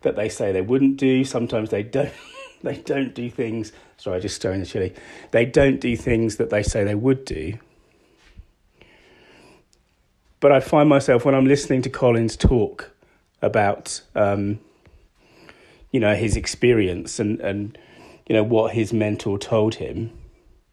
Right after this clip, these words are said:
I find myself nodding in agreement, 'cause he essentially says, "You open yourself up to so much more opportunity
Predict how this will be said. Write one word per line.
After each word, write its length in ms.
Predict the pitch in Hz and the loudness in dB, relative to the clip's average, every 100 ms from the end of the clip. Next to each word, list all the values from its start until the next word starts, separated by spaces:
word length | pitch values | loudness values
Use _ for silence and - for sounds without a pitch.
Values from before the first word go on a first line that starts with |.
| _ _ _ _ _ _ _ _ _ _ _ _ _ _ _ _ 135 | _ _ _ _ _ _ _ _ _ _ _ _ _ _ _ _ -4
I 60 | |
find 280 | 131 160 165 | 2 4 6
myself 380 | 156 156 135 147 | 4 4 0 2
nodding 240 | 127 127 | 2 2
in 100 | 120 | 0
agreement, 340 | 120 113 107 98 | 0 0 0 -4
'cause 100 | 113 | -2
he 120 | 156 | 0
essentially 520 | 147 - 139 139 123 | 2 2 2 2 -2
says, 560 | 117 127 113 110 - - _ - - - - - _ _ 226 - _ _ _ _ _ _ _ _ _ _ _ _ | -2 0 0 0 -6 -14 _ -20 -20 -20 -20 -20 _ _ -20 -20 _ _ _ _ _ _ _ _ _ _ _ _
"You 180 | 135 135 | 4 6
open 240 | 151 156 | 6 4
yourself 420 | 147 131 - 113 - | 2 2 2 2 0
up 180 | 110 | -4
to 100 | - | 4
so 360 | 143 160 123 123 | 4 6 4 2
much 320 | 120 120 - | 2 0 -4
more 240 | 113 107 104 | -2 0 0
opportunity 840 | - - 117 101 98 - 76 82 | -2 -6 -4 -4 -6 -10 -12 -14